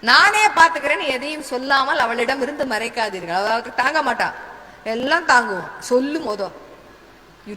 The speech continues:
tell it to us", நாங்க பாத்துக்கிறோம் அப்படின்னு நீங்களா இருக்காதீங்க. எதா இருந்தாலும் இணைந்து பயணிப்பது ரெட்டமாட்டு வண்டி மாதிரி தானே. வளர்ந்த பசங்க இருக்கும்போது பசங்களோட உட்கார்ந்து பேசுங்க உங்களுடைய மனதில் இருப்பதை. உங்க-, அப்பதான் அதுங்க நமக்கு நாளைக்கு நம்ம ம-, அதுங்க மனசுல இருக்கிறத நம்ம கிட்ட வந்து சொல்லும்.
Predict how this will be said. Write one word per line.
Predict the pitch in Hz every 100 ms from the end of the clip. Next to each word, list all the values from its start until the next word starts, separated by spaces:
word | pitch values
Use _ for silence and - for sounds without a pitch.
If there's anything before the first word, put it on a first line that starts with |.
| -
tell | 254 302 320
it | -
to | 233
us", | 175 196
நாங்க | 226 359 440 392
பாத்துக்கிறோம் | 359 349 330 220 180 -
அப்படின்னு | 233 381
நீங்களா | 359 427 440 427
இருக்காதீங்க. | 359 349 311 262 233
எதா | 254 392 415 392
இருந்தாலும் | 349 330 339 480 349
இணைந்து | 320 415 494 494 370
பயணிப்பது | 349 330 302 269
ரெட்டமாட்டு | 247 247 359 330 320
வண்டி | 302 294
மாதிரி | 294 294 269
தானே. | 247 208 - - - - - - 208
வளர்ந்த | 285 415 494 466 - 330
பசங்க | 330 415 415
இருக்கும்போது | 370 349 359 403
பசங்களோட | 339 320 403 415 403
உட்கார்ந்து | 427 320 - 440 480 453
பேசுங்க | 339 330 311
உங்களுடைய | 277 262 254 247
மனதில் | 240 294 311
இருப்பதை. | 294 247 247 233
உங்க-, | 233 -
அப்பதான் | 247 359 381 262
அதுங்க | 269 339
நமக்கு | 320 311 294
நாளைக்கு | 269 254 294 285 285
நம்ம | 254 302 339
ம-, | 294 349 - -
அதுங்க | 247 381 392
மனசுல | 415 403 381
இருக்கிறத | 349 320
நம்ம | 320 277 302
கிட்ட | 330 302
வந்து | 262
சொல்லும். | 247 254 226 190